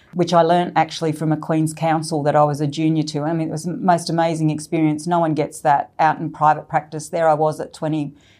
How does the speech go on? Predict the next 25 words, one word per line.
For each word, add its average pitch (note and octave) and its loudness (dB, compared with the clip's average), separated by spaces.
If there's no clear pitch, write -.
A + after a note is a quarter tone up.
twenty-five, D#3+ 4
twenty-six, D#3+ -4
working E3 -2
for D#3 -4
a D3 -6
Queen's D#3+ -4
Counsel D#3 -4
from D#3 -6
Martin D#3+ -2
Place. D#3 -2
Uh, D#3+ 0
I E3+ -6
just D#3 -10
couldn't D#3+ -6
believe D#3 0
my D3+ 0
luck. E3 2
And F#3+ 2
that - 2
gentleman E3+ -2
taught F3 2
me D#3+ -2
how D#3+ 2
to D3+ -2
absorb E3+ 2